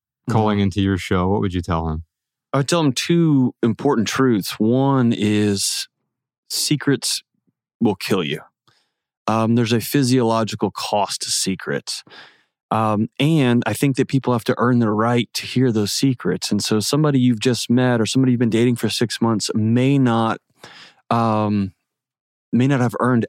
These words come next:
Speaker 2: access to the deepest, darkest family secrets,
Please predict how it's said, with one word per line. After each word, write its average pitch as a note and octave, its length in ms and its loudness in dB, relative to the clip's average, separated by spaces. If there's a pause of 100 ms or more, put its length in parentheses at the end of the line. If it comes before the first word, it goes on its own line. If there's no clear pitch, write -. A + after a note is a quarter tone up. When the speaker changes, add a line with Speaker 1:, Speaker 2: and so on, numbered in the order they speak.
Speaker 2:
access A2+ 680 -2
to G2+ 340 0
the G2 120 -2
deepest, A2+ 400 -2
darkest A2 360 -4
family G#2+ 320 0
secrets, - 640 -2